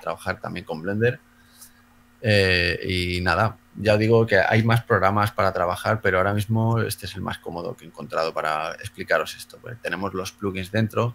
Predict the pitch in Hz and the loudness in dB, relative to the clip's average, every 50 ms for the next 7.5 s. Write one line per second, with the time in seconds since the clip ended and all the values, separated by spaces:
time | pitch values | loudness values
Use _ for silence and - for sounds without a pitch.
0 | - _ - 101 104 - - 98 - - - - _ - 98 95 95 95 - - | -10 _ -6 -6 -6 -6 -6 -10 -12 -14 -18 -16 _ -8 -6 -6 -6 -8 -8 -8
1 | 92 90 92 - 87 85 - 101 98 - - 92 92 95 - - 95 95 95 90 | -6 -6 -6 -8 -10 -10 -8 -8 -8 -8 -8 -12 -14 -14 -12 -10 -8 -8 -8 -8
2 | - 90 - 90 92 104 104 98 98 110 123 - _ _ _ _ _ _ _ _ | -8 -10 -10 -6 -4 -2 -2 -2 -2 -4 -6 -8 _ _ _ _ _ _ _ _
3 | _ - _ - 95 90 90 90 95 95 95 95 98 92 - 92 92 92 - - | _ -12 _ -4 -2 0 0 0 0 0 2 0 0 0 -2 -6 -8 -8 -10 -12
4 | - - 95 92 92 90 92 90 92 - - 95 95 95 98 101 104 101 95 90 | -12 -8 -8 -6 -6 -4 -4 -4 -4 -4 -4 -4 -4 -2 -2 -2 0 0 -2 -2
5 | 92 90 90 - 95 90 87 90 - - 98 98 92 95 95 - - 107 101 95 | -2 -2 -2 -2 -2 -4 -4 -6 -6 -6 -4 -4 -4 -4 -6 -8 -6 -6 -4 -4
6 | 90 95 92 104 113 107 104 101 92 95 - 87 90 92 92 98 95 95 92 92 | -4 -2 0 2 2 4 2 2 0 -2 -2 -4 -4 -4 -4 -4 -4 -4 -4 -4
7 | 92 92 92 95 98 107 107 113 127 | -6 -6 -6 -4 -2 -2 0 -2 -4